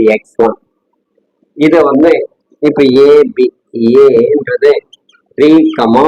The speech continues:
மைனஸ் ஒன், பின்ற பாயிண்ட் ஏ கமா த்ரீ. இதை வந்து எக்ஸ் ஒன் ஒய் ஒன், இதை வந்து எக்ஸ் டூ ஒய் டூ வச்சுக்கணும். இப்ப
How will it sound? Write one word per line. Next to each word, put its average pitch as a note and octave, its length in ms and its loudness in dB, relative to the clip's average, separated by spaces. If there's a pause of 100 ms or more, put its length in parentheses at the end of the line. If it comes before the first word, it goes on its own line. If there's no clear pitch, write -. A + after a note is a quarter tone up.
(200)
மைனஸ் - 420 -2 (160)
ஒன், - 100 -6 (800)
பின்ற C#3 460 2 (160)
பாயிண்ட் - 340 0 (440)
ஏ C#3+ 80 4 (260)
கமா - 300 -2 (220)
த்ரீ. A#2 140 -2 (1000)
இதை D#3 180 2 (100)
வந்து C#3 220 2 (240)
எக்ஸ் - 220 -10 (120)
ஒன் D3 140 2 (480)
ஒய் A#2+ 200 0 (180)
ஒன், A2 100 -4 (320)
இதை D3+ 180 4 (120)
வந்து C3+ 200 2 (220)
எக்ஸ் - 260 -10
டூ D#3+ 80 4 (480)
ஒய் - 180 2 (120)
டூ - 100 0
வச்சுக்கணும். - 560 -10 (480)
இப்ப D3+ 100 -2